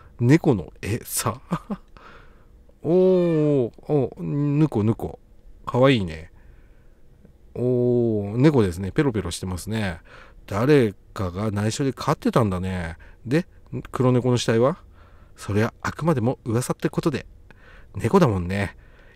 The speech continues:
色気より食い気か。<laughs> 飢えてんの？お前。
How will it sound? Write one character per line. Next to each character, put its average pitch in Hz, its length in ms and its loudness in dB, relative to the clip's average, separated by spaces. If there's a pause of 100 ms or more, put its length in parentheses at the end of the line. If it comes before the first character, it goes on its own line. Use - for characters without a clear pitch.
色 107 280 0
気 123 140 0
よ 104 100 2
り 95 140 -4 (100)
食 - 140 0
い 110 40 -6
気 - 140 0
か。 - 320 -8 (200)
<laughs> - 1000 -4 (1500)
飢 147 180 8
え 139 60 6
て 101 120 0
ん 90 100 -2
の？ 107 240 0
お 113 100 -4
前。 87 380 -6